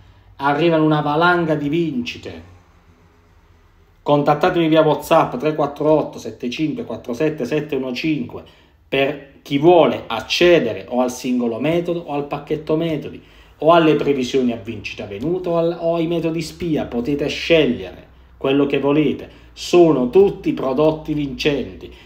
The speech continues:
Chi ha i miei metodi in mano ha in mano dei gioielli. Io questa spia sessantasei di Bari ve l'ho presentata sul canale,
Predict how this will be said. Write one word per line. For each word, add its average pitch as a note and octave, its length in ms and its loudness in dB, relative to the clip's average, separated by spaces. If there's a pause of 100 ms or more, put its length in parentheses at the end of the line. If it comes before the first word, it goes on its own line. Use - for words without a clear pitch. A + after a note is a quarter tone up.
(100)
Chi E3+ 180 2
ha F#3 80 8
i F#3 80 4
miei E3+ 180 2
metodi E3+ 400 2
in D#3+ 140 2
mano A2+ 640 0 (1040)
ha D#3 360 4
in A#2+ 140 0
mano E3 480 0
dei C#3 320 0
gioielli. A2+ 720 -4 (3500)
Io E3+ 240 6
questa C#3 300 0
spia D3+ 460 -2
sessantasei B2+ 560 -4
di C3 80 -4
Bari A#2+ 240 -2
ve G#2 80 -8
l'ho A#2 140 -6
presentata B2 380 -4
sul B2+ 220 -8
canale, G#2 680 -6